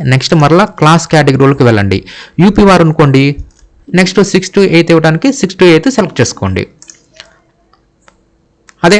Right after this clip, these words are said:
హై స్కూల్ వారు అనుకోండి, హై స్కూల్ ఇవ్వాలనుకోండి నైన్త్, టెన్త్ అని చెప్పి ఇవ్వండి. అదే ఇంటర్మీడియట్ వారు అనుకోండి లెవెన్త్, ట్వెల్త్ అని చెప్పి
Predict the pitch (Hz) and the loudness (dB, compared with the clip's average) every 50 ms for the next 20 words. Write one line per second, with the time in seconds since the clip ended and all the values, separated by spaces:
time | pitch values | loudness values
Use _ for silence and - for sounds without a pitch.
0 | 170 147 165 180 - - - 190 180 170 156 147 143 - 139 131 131 135 127 131 | 0 0 0 0 0 0 0 0 2 2 0 0 -2 -4 -4 -4 -4 -2 -2 -2
1 | 160 151 - - 180 170 160 147 143 131 123 120 - 117 110 113 113 - - - | -2 -2 0 0 2 2 2 2 2 0 0 -2 -2 -2 0 0 -2 -2 -2 0
2 | 156 160 165 156 170 180 175 - 143 135 127 135 131 123 - 135 135 - 131 110 | 0 2 2 2 0 0 0 0 -2 -2 -2 -2 -4 -2 -4 -4 -2 -2 -2 0
3 | 101 98 95 92 - - - - - - - 160 170 190 - - 135 139 160 175 | 0 -2 -2 -4 -6 -8 -12 -20 -16 -8 -4 0 0 0 0 0 0 0 0 2
4 | 190 202 196 196 196 190 190 190 - 165 151 143 139 131 - 131 123 123 127 135 | 2 2 2 2 2 2 0 0 0 0 0 0 -2 -2 -2 0 0 2 0 0
5 | - 139 147 156 160 160 156 - 165 156 - 143 143 135 127 - 127 120 113 110 | 0 0 0 2 2 0 0 0 0 0 0 0 0 0 0 0 -2 0 -2 -2
6 | - 123 | 0 0